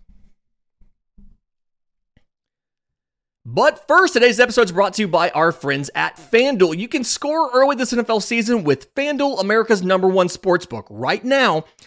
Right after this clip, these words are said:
new customers get one hundred and fifty dollars in bonus bets with any winning five dollar money line bet.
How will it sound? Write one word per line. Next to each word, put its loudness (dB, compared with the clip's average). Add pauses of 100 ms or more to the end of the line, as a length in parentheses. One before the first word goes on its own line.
(220)
new -2
customers 0
get -4
one 0
hundred -2
and -4
fifty 2
dollars 0
in -4
bonus 0
bets -6
with -8 (160)
any -4
winning 0 (480)
five -2
dollar 2
money -4
line -4
bet. 0